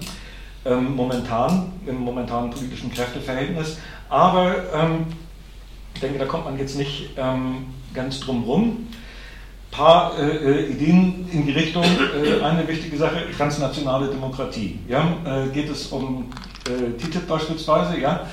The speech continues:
Und um die dortigen, also jetzt um, äh, Normen und, äh, Abgasnormen beispielsweise, ja?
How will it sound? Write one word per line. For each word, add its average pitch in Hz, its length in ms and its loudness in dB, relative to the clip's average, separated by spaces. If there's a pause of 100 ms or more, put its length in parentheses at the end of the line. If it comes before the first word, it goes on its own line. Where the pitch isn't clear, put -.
(260)
Und 143 260 0
um 135 280 0
die 127 300 -2
dortigen, 131 600 -2
also 127 260 0
jetzt - 240 -4
um, 117 360 0
äh, 107 340 -2 (460)
Normen 131 540 2
und, 110 400 0 (120)
äh, 104 340 -4
Abgasnormen 123 560 0
beispielsweise, 135 720 -2
ja? 156 180 2